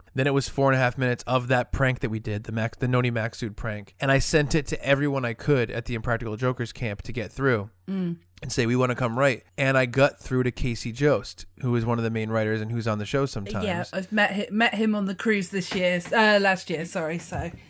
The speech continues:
Speaker 1: Yeah,
Speaker 2: Yeah,
Speaker 1: yeah.
Speaker 2: very,
Speaker 1: So, and
Speaker 2: very
Speaker 1: so,
Speaker 2: cool guy.
Speaker 1: yeah, and he wrote back and he said, "That video was really funny. I'm gonna have the head writer send you guys, uh, packets to, uh, submit to become writers on Impractical Jokers." And I was like, "That's, that's amazing, awesome." And, uh, you know, we talked to the head writer,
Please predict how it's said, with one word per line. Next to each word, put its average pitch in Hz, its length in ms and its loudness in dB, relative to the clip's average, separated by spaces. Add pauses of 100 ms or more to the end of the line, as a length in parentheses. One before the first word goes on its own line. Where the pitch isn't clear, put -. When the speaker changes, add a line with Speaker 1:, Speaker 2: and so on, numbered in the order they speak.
(240)
Speaker 1:
Yeah, 180 300 4
Speaker 2:
Yeah, 190 320 0
Speaker 1:
yeah. 190 280 6
Speaker 2:
very, 214 200 4
Speaker 1:
So, 190 80 6
and 175 180 0
Speaker 2:
very 175 180 0
Speaker 1:
so, 185 160 6
Speaker 2:
cool 160 120 4
guy. 165 320 -4 (100)
Speaker 1:
yeah, 185 380 4
and 139 80 -4
he 165 120 4
wrote 165 160 4
back 185 220 4
and 151 60 0
he 139 40 0
said, 131 360 0 (300)
"That 131 140 0
video 143 300 6
was 135 180 2
really 131 220 2
funny. 131 460 -2 (260)
I'm 131 100 -2
gonna 127 180 4
have 127 200 4
the 123 80 0
head 123 220 2
writer 120 320 4
send 123 280 0
you 117 100 -4
guys, 110 380 0
uh, 110 140 0
packets - 560 -2 (120)
to, 117 260 -2
uh, 107 100 0
submit 120 440 -2
to 117 140 -2
become 113 440 -4
writers 107 240 2
on 104 80 -2
Impractical 101 380 -2
Jokers." 113 500 -4 (100)
And 127 100 -4
I 127 40 0
was 123 160 0
like, 120 140 -2 (100)
"That's, - 260 -6 (260)
that's 113 180 -4
amazing, 127 420 2
awesome." 120 420 0 (460)
And, 151 400 2
uh, 139 200 8
you 139 120 4
know, 131 80 4
we 131 80 2
talked 139 220 4
to 147 40 0
the 127 220 4
head 131 160 4
writer, 123 420 6